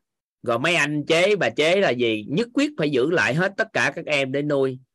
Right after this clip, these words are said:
Nhưng mà gánh lại với nhau thì cự lộn. Chửi với nhau, la với nhau. Nhưng mà thương yêu chăm sóc lẫn nhau.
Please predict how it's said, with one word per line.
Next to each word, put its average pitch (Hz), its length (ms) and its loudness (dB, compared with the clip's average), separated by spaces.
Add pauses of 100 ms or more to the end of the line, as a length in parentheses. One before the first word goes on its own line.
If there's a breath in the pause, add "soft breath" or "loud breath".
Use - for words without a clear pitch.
(120)
Nhưng 160 220 0
mà 131 80 0
gánh 123 240 -2
lại 156 220 2
với 202 120 2
nhau 185 220 2
thì 135 160 -2
cự 117 140 2
lộn. 117 320 0 (1300)
Chửi 131 160 4
với 269 220 6
nhau, 180 420 4 (280)
la 190 340 6
với 214 100 0
nhau. 190 400 4 (580)
Nhưng 151 200 2
mà 123 160 2
thương 175 220 6
yêu 170 240 6
chăm 156 160 2
sóc 196 200 -2
lẫn 156 140 2
nhau. 151 200 0